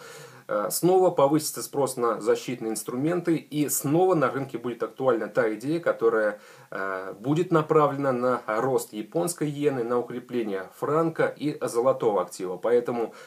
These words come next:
евро может оказаться, э, здесь также, м, в фаворе, поскольку, напомню, что европейскую валюту используют как инструмент для, э, финансирования и фондирования операций, э, carry trade.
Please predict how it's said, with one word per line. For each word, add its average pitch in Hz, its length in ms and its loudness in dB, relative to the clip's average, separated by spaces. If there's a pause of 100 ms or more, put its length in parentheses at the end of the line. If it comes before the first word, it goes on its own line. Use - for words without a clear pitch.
(120)
евро 160 420 4
может 139 280 -2
оказаться, 127 760 2
э, 104 100 -4
здесь 113 220 -6
также, 104 340 0
м, 90 140 -2 (380)
в - 80 -14
фаворе, 151 460 2
поскольку, 110 580 -4
напомню, 110 440 -2
что - 160 -10
европейскую 104 580 -4
валюту 135 280 -2
используют 131 420 -6
как - 200 -4
инструмент 110 520 -8
для, 110 240 0 (240)
э, 107 80 -2
финансирования 151 680 -2
и 139 160 -8
фондирования 127 720 -4
операций, 117 640 -2
э, 101 240 -6
carry 113 240 -2
trade. 92 300 -4